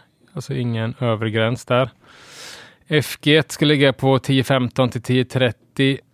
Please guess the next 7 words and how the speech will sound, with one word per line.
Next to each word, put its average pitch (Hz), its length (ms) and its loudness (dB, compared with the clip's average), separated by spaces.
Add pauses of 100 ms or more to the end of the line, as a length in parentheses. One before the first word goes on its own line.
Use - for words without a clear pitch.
Alkoholhalten, 120 1000 0 (200)
eh, 120 580 0
sex - 380 -4
komma 120 240 0
tre 123 460 0
och 117 220 -2
uppåt. - 880 -4